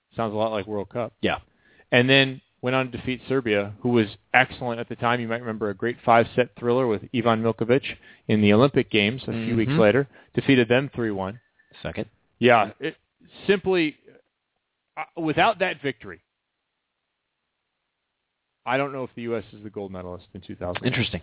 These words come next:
Speaker 1: Without that World League victory. So
Speaker 2: Yeah.
Speaker 1: that's how big a role success in that tournament can play. That is the tournament. Teams get their national teams back together. That is the tournament.
Speaker 2: Yeah.
Speaker 1: And then it's the World Tournament. Those are the two things that matter over the summer.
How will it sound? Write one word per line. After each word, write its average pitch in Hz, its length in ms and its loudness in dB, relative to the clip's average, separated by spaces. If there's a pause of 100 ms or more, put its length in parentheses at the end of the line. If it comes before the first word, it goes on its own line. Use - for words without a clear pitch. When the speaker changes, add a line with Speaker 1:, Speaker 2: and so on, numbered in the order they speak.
(120)
Speaker 1:
Without 135 540 2
that 123 240 -2 (100)
World 117 420 -10
League 104 400 -10
victory. 98 360 -10
So 131 60 2
Speaker 2:
Yeah. 117 120 6
Speaker 1:
that's - 160 -10
how 147 300 0 (320)
big 147 240 4
a 160 80 0
role 117 500 0 (400)
success - 480 0
in 120 80 -4
that 117 220 -2
tournament 113 360 -6
can 101 200 -2
play. 98 260 0 (1120)
That 160 180 6
is 160 180 2
the 160 220 -2
tournament. 127 400 -10
Teams 139 220 -8
get 156 120 -6
their 139 120 -4
national 131 320 -4
teams 120 220 -10
back 113 220 -2
together. 117 280 -2
That 113 140 0
is 104 160 -6
the 123 140 -2
tournament. 107 380 -2
Speaker 2:
Yeah. 73 160 2 (300)
Speaker 1:
And 107 120 4
then 117 140 6
it's 104 140 -6
the 113 80 0
World 107 280 0
Tournament. 87 320 -10
Those 120 180 4
are 117 60 -12
the 110 60 -4
two 127 220 -6
things 113 260 -2
that 110 120 4
matter 101 380 2
over 95 200 -4
the 90 140 -4
summer. 82 300 -6